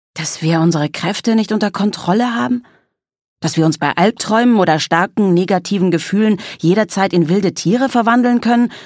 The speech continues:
genauso wie beim Kontakt mit Sturm, Feuer oder Meerwasser? Wenn ich die magische Pflegestation weiterführen möchte, muss ich lernen, mich besser zu beherrschen. Sonst dauert es nicht lange, bis sich auch die anderen Fabelwesen vor mir fürchten.“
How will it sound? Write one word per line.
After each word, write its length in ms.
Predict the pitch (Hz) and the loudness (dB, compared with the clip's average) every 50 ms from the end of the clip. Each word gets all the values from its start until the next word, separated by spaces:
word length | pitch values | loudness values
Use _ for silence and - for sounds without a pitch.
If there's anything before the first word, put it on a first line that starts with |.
| - - | -8 -2
genauso 460 | - 185 170 170 185 208 190 226 208 | 0 2 4 4 4 2 2 2 0
wie 80 | 208 190 | 2 2
beim 240 | 180 175 170 165 170 | 2 2 2 2 0
Kontakt 440 | - 160 160 160 190 214 - _ | 0 0 0 0 -4 -6 -4 _
mit 160 | - 175 160 - | 0 0 0 -2
Sturm, 400 | - - - 196 214 240 247 - | -2 -2 0 2 2 2 2 0
Feuer 380 | - - 165 170 208 233 233 | 0 0 0 0 2 2 2
oder 180 | 196 175 147 131 | 2 2 2 0
Meerwasser? 600 | 127 135 165 233 262 269 294 294 - 302 302 311 302 - _ _ _ _ _ _ _ _ _ _ _ _ _ _ _ _ _ _ _ _ _ _ _ _ - | 0 0 0 0 0 -2 -4 -4 -4 -6 -6 -6 -8 -12 _ _ _ _ _ _ _ _ _ _ _ _ _ _ _ _ _ _ _ _ _ _ _ _ -6
Wenn 100 | 165 175 | -6 -4
ich 80 | 190 - | -2 0
die 100 | 196 185 | 2 2
magische 440 | 175 175 196 233 240 247 - 226 | 4 4 2 2 0 0 0 -2
Pflegestation 840 | 180 - - 226 254 240 262 233 - 220 202 - - 214 208 202 185 | -4 -2 -2 -2 0 0 -2 -2 -2 -2 -4 -2 0 0 0 0 0
weiterführen 580 | 180 214 240 240 220 - - 196 190 190 185 | -2 -2 -2 -2 -4 -2 -2 -2 0 0 0
möchte, 320 | 180 180 180 - - 220 220 - - - - - - | 0 0 0 0 -2 -2 -2 -2 -8 -14 -10 -4 0
muss 220 | 185 220 269 - - | 0 0 0 0 -4
ich 160 | - 269 - | -6 -4 -2
lernen, 400 | 214 190 175 165 190 233 254 240 | -2 -2 0 0 0 2 2 2
mich 200 | 220 202 - - | 2 0 -2 -2
besser 260 | - 208 - - - | -4 -4 -2 -2 -2
zu 140 | - - 233 | -2 -2 -2
beherrschen. 580 | 208 220 175 165 180 202 254 - - - - - - - - _ _ _ _ _ _ _ _ _ _ _ _ _ _ | -2 -2 -2 -2 -2 -2 -2 -4 -6 -6 -8 -8 -12 -18 -20 _ _ _ _ _ _ _ _ _ _ _ _ _ _
Sonst 240 | - - 160 156 - - | -6 -6 -6 -4 -2 0
dauert 220 | 175 190 202 185 | 0 2 2 0
es 140 | 277 294 - | -2 -2 -2
nicht 180 | 202 180 180 | -2 -2 0
lange, 320 | 180 180 202 208 208 196 185 | 0 2 2 2 2 0 0
bis 180 | 151 185 180 | -2 -4 -4
sich 200 | - 202 175 143 | -4 -4 -4 -4
auch 100 | 165 180 | -4 -4
die 180 | - 226 220 - | -4 -4 -4 -2
anderen 340 | - 214 269 262 220 180 156 | -2 0 0 2 2 0 0
Fabelwesen 680 | - - 160 147 147 139 151 143 127 151 147 143 156 151 | -2 -2 -4 -4 -2 -2 -2 -2 0 -2 0 0 0 -2
vor 200 | 147 - 147 151 | -2 -2 0 0
mir 160 | 156 151 143 | 0 0 -2
fürchten.“ 560 | 139 - - 143 139 147 - - - 214 226 | -4 -4 -6 -6 -6 -6 -6 -6 -6 -6 -6